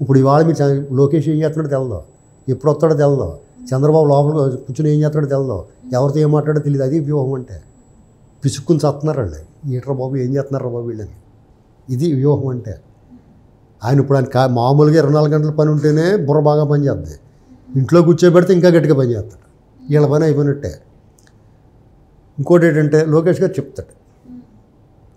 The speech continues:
మోడీ గారికి, మ-, అమిత్ షా గారితో అయిన తర్వాత ఇంకా రాష్ట్రంలో ఇలా ఉంది,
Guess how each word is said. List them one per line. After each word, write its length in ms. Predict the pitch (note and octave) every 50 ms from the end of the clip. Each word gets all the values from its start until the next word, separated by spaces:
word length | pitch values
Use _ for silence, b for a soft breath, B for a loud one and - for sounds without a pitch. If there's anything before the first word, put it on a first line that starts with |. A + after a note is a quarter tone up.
| _ _ -
మోడీ 280 | G2+ A2 B2 B2+ C3+ C#3
గారికి, 460 | C#3+ C#3+ C#3+ C#3 - D3 D3 D3 D3+
మ-, 120 | C3+ C3+
అమిత్ 360 | C3 B2+ - A2+ A#2 C3 B2+ G#2+
షా 100 | C#3 C#3
గారితో 340 | C3+ C#3 C3+ C#3 C#3+ C#3
అయిన 180 | C3+ C3+ C3+ C3
తర్వాత 220 | C#3+ C#3+ C#3+ C#3+
ఇంకా 120 | F3 D#3+ D#3
రాష్ట్రంలో 500 | C3 B2+ C3 B2+ - - B2+ C3 C#3+ D#3
ఇలా 140 | C#3+ C3 B2
ఉంది, 340 | A#2+ G#2+ G#2 G2+ G2 F#2